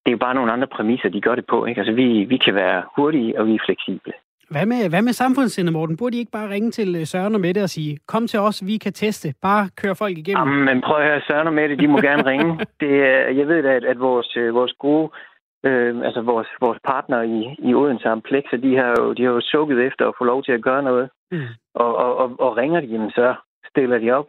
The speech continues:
Speaker 1: eller så stiller vi op.
Speaker 2: Er det en god forretning, øh, at, at, at være coronatest-iværksætter?
Speaker 1: Det, øh, jeg, jeg tænker, hen omkring december, der kan vi nok få løn.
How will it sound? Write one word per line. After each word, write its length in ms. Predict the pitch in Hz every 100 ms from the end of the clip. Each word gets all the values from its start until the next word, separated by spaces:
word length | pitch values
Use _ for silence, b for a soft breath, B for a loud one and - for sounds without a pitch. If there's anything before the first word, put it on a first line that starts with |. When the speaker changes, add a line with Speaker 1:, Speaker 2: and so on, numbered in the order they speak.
| 214 120
Speaker 1:
eller 140 | 110
så 100 | 117
stiller 220 | - 127 117
vi 80 | 117
op. 120 | 165 - _ _ _ _ _ _ B B B _
Speaker 2:
Er 60 | 160
det 80 | 143
en 60 | 147
god 80 | 226
forretning, 440 | 135 165 226 247 185
øh, 220 | 160 151 - 156
at, 140 | - 160
at, 80 | 156 185
at 80 | 165
være 100 | 160
coronatest-iværksætter? 1080 | - 165 185 220 - 180 190 175 175 175 175 _ _ _ _ - _ _ _ _ _ _ _ _ _ _
Speaker 1:
Det, 160 | 196 180 180 160
øh, 220 | 151 147
jeg, 80 | 160 160
jeg 120 | 185 -
tænker, 380 | 220 226 233 156
hen 200 | 175 196
omkring 420 | 190 - 190 175
december, 380 | 131 - 170 123
der 100 | 147
kan 120 | 143
vi 40 | 135
nok 200 | 139 -
få 60 |
løn. 240 | 120 120